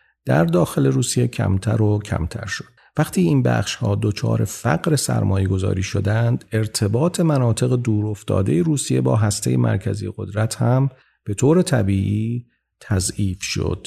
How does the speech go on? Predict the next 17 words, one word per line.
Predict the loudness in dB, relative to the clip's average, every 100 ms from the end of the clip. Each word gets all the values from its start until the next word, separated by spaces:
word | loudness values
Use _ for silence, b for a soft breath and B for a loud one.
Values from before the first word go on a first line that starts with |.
| -10
چرا؟ | -2 2 2 0 -2 B -6
به | -4
خاطر | -2 -2 0
اینکه | 2 0 0
دیگه | -2 0
سرمایه‌ای | 0 0 0 0 0 -2 -4 -4 -6
از | -2 0 2 0 -4 _
هسته | -4 -2 2 4
مرکزی | 4 2 2 -2 0 -2
قدرت | 0 0 0 0 -2 -6 b _ -4
به | 0
این | 2 4
مناطق | 4 4 2 0 0 0 -2 -12 _ _
ارسال | -2 0 0 0 2 2
نمی‌شد. | 2 0 -2 -4 -4 -4
دیگه | -4 -2
خدماتی | -2 0 0 2 2 2 0 -4 -6